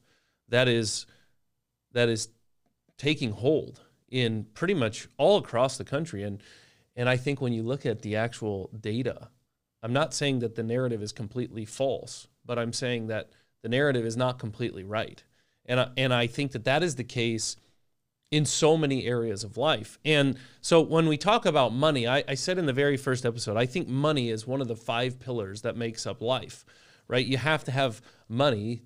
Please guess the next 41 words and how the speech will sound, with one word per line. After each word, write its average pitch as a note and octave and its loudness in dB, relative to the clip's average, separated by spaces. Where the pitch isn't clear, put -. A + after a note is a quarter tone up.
to C3 0
do F3+ 2
things. - -4
<laughs> - -2
You, C3+ 2
you C3+ 2
have D#3 2
to D3+ 0
have C3+ 2
money C3+ 2
to B2 0
survive. B2 0
It's C3 -4
not G3 4
that D#3 4
money D#3 4
makes C#3 0
us G#2+ -2
happy. D#3+ 0
It's C#3+ -2
not B2+ -2
money B2 0
that, G#2+ -4
it's C3+ -4
not D3+ 2
that A#2+ 2
money B2 2
fulfills D3+ 0
us, A2 0
but B2+ -2
it's, B2+ -4
money G#3 2
is B2 2
very C#3 2
important. G#2 -4
And D#3 -2
understanding F#3+ 4
money A2+ 2
is E3 2
very C#3+ 4
important. D#3+ 2